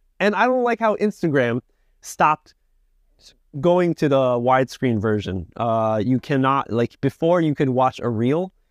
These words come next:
and then flip it horizontal, and it would stretch it and, and it would work, it'd resize itself to what it should be, but it doesn't do that anymore. Shits. Okay, so those are the points, um,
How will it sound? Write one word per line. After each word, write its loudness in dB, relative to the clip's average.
and 2
then 0
flip -2
it 0
horizontal, 0
and -2
it -2
would -4
stretch -2
it 0
and, -2
and -2
it 0
would -2
work, -2
it'd 0
resize 0
itself -2
to -6
what 2
it -4
should 0
be, 0
but 0
it 0
doesn't 2
do 0
that 0
anymore. -6
Shits. -8
Okay, 4
so 0
those 2
are 0
the 0
points, -4
um, 0